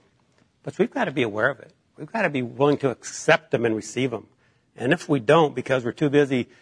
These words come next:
not trusting in Him, we won't even see the good in all of it. But I believe with prayer and time in the Word, we can get rid of that fear and get back on track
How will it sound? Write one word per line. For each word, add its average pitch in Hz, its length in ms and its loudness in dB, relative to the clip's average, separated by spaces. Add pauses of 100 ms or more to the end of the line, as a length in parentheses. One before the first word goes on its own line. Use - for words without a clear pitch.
(160)
not 127 240 0
trusting 143 380 0
in 110 100 -2
Him, 139 240 4
we 98 80 2
won't 151 180 6
even 120 180 0
see 147 240 2
the 120 120 0
good 139 260 6
in 113 80 4
all 98 160 2
of 92 80 -6
it. 92 160 -14 (1040)
But 117 100 0
I 160 100 8
believe 160 360 6
with - 240 2
prayer 170 340 6
and 151 140 2
time 156 320 6
in 156 80 8
the 160 80 6
Word, 117 400 4 (440)
we 139 60 6
can 143 160 2
get 127 160 4
rid 143 180 6
of 151 80 4
that 120 220 0
fear 110 420 2 (320)
and 123 180 -2
get 120 160 0
back 131 280 4
on 113 180 4
track 113 460 -2